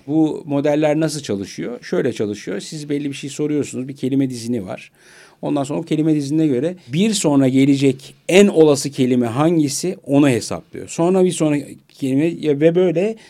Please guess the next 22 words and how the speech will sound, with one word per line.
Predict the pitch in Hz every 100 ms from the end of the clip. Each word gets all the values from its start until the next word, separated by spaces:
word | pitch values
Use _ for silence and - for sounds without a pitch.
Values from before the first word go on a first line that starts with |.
| _
siz | - 170
sanki | - 180 180 180
bir |
metin | 170 160 185
şey | 175 160
yapıyormuş | 160 160 190 160 - -
gibi | 107 104 - _
şey | 113
yapıyor | 107 117 190
ama | 214 175
esasında | 160 160 151 135 135 170 269 269 - - - -
tamamen, | 202 214 160 196 262 - _ _ _ _ 151
e, | 143 143 139 131
rastsal | 139 139 - 214
modeller | 185 110 98 95 82 -
bunlar. | - -
Yani | 104 110 104
temelinde | 101 123 147 165 139 151 247
olasılık | 190 139 147 143 196 208 - _ -
yatan, | 113 113 98 - _ _ _ -
e, | 117 107
modeller. | 107 95 90 90 - -